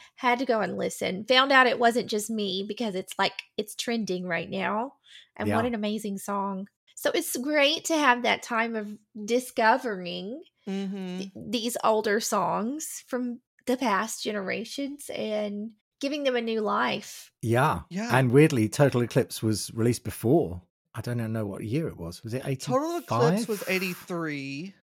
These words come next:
Speaker 2: Oh, eighty-three. So it was, was around about the same time.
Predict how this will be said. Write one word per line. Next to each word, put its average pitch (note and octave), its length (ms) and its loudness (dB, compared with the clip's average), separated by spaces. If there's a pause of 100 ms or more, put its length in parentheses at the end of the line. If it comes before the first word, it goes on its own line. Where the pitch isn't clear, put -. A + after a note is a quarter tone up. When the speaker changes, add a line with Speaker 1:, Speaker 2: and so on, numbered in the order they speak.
(120)
Speaker 2:
Oh, D#3+ 100 8
eighty-three. A3+ 440 4
So - 120 2
it C3 100 2
was, D3 360 0 (100)
was D3 380 -2 (120)
around B2+ 300 -2
about G#2 160 -8
the - 60 -16
same G2 180 -8
time. F#2+ 240 -12